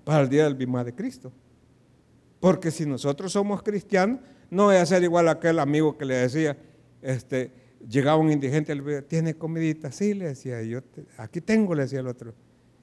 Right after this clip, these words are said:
"Sí", le dice, "¿le gusta la comida de, de un día anterior?". "Sí", le decía el señor. "Ah, pues venga mañana", le decía. Él tenía,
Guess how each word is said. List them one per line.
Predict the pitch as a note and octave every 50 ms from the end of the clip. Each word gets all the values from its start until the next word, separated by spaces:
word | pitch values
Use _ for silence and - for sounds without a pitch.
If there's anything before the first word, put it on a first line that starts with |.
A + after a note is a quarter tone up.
| _ _ _ _
"Sí", | - - F3 F#3 A#3 B3+ B3 G3+ C#3+
le | B2+ A#2+ A#2 A#2+
dice, | C3 C3 C3 C#3 A2+ B2
"¿le | C3 B2 C#3
gusta | D3 E3 F#3 F3+ F#3 F#3 F3
la | E3+ E3+ D#3+ -
comida | F3 E3+ F3+ F3+ F3+ F3+ F3+
de, | F3 F3 F3 E3
de | D3+ D3+ D3 D#3+
un | E3 E3+
día | D#3+ E3+ F3 E3+
anterior?". | F3 E3+ - F#3 F3+ F3+ F3 E3 C#3 B2 - - - - _ _ _ _
"Sí", | - - - A3 A#3+ B3
le | A#3 G#3+ F#3+
decía | D#3 C#3+ B2+ C#3+ C#3
el | C#3 C3
señor. | B2 D#3 D3+ D3+ C#3+ C3+ - _ _ _
"Ah, | - D3+ D3+
pues | - F#3 D#3+
venga | D3+ F3 F3 F3 F3
mañana", | F3 E3 D#3+ E3+ F3 F#3+ G#3+ G3+ D#3 A2+ -
le | F#2 F#2+ F#2+
decía. | - - C3 C3 - _ _ _ _ _ - - - - _ - - - - - - - - - A#4 A#4 _ _ _ A4 - _ _ _ _ _ _ _ _ _ _ _ _ - - -
Él | - E3+ E3+ E3+ F3+ G#3 G3+
tenía, | - B3+ B3+ B3 B3 B3 B3+ C4+ D#4 E4 D#4+ D4+ C4 A3 F#3 D#3+ D3+